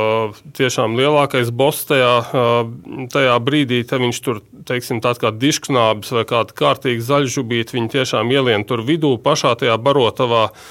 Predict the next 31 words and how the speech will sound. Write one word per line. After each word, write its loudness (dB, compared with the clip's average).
ēd, 2
un, 2
nu, 4
ja 4
kāds 0
tiešām 0
tur -2
lien 0
klāt -2
pa -4
tuvu, -2
tad, 0
o, 2
viņu -2
tā -2
kā 0
pabiedē 2
vai 2
mēģina 2
ie-, -6
iek-, -6
ieknābt. -4
Tā 2
ir -2
tāds -2
pārliecinātības 0
jautājums. 0
Nu, -4
zīlīte 2
varbūt, 0
ā, 2